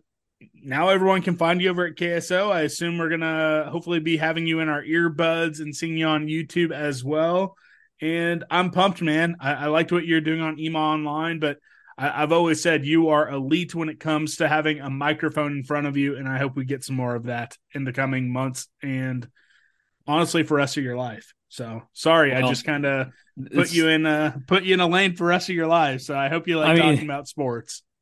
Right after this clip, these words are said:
Speaker 2: that's, well, that, that, yeah, if I'm not doing this, I don't know what I'm doing. I'm probably, I'm probably divorced, not seeing my kid and working at Walmart or something if I'm not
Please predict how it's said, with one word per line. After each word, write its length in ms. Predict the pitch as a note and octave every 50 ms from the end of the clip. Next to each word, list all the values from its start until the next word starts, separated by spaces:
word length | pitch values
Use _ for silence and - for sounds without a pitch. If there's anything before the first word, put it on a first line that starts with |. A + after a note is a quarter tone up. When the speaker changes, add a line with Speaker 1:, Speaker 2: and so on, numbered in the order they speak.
| _ _ -
Speaker 2:
that's, 360 | D3 D#3+ F3 F3 E3+ - -
well, 200 | D3 D3 C#3 C#3 C3+
that, 280 | C#3+ C3+ C3+ C3 A2+
that, 240 | D#3 C#3+ C#3 C#3 C3 -
yeah, 280 | C#3 C#3 B2+ A2+ G#2+
if 100 | G#2+ G#2
I'm 160 | C#3+ C#3+ C#3+ D3
not 200 | D#3+ D#3 C3 C3+
doing 200 | C#3+ C#3+ C3 B2+
this, 200 | C3+ C3+ B2 B2
I 80 | C3
don't 140 | C3 C3 B2+
know 120 | B2 A#2+
what 180 | A2+ A#2+ B2 A#2+
I'm 140 | A#2 A2+ G#2
doing. 180 | A2 A2 G#2+ A2
I'm 100 | A2 G#2+
probably, 500 | - B2 A#2 A#2 A#2+ A#2 A2 G#2+ G#2+ - _ _ _ _ _ _ _
I'm 100 | - C3+
probably 300 | B2 - D#3 D3+ C#3+ D3
divorced, 580 | C#3 C3 B2 A2 A2+ C3 C3+ C#3 C#3+ C#3 - -
not 200 | C3+ C3 C3 -
seeing 220 | - D3 C#3+ C3+
my 120 | C3 A#2+ A2
kid 260 | - - C#3+ C3+ B2+
and 100 | B2+ B2
working 260 | B2+ C3 B2+ - C3
at 60 | A#2+
Walmart 540 | A2 A2+ A2+ A#2+ C3 C3 B2+ A#2+ A#2 A2 G#2+
or 60 | G#2+
something 340 | G#2+ - A#2+ A2 G#2 - A#2 A2+
if 140 | G#2+ -
I'm 120 | A2+ A2 A2+
not 240 | G#2 G2 G2+ A#2